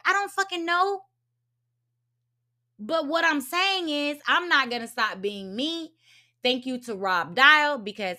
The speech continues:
I felt like I had to stop cursing and all this other stuff because I wanted older generations to listen to my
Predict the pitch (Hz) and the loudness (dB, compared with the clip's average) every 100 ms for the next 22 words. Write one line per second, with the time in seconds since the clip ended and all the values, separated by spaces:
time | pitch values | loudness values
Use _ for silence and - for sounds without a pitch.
0 | 139 185 - 190 180 - 175 170 147 147 | -6 -6 -6 -8 -8 -8 -10 -8 -10 -12
1 | - - - 302 302 - 277 269 247 202 | -12 -12 -4 0 0 -2 -6 -6 -4 -4
2 | 180 170 160 - 170 165 - 175 170 165 | -4 -4 -8 -10 -12 -12 -10 -10 -10 -14
3 | 160 151 156 156 156 - 165 156 143 165 | -8 -8 -8 -10 -10 -10 -10 -12 -14 -12
4 | 156 165 170 - 170 - 151 156 147 151 | -10 -8 -8 -10 -16 -14 -12 -12 -12 -14
5 | 165 | -10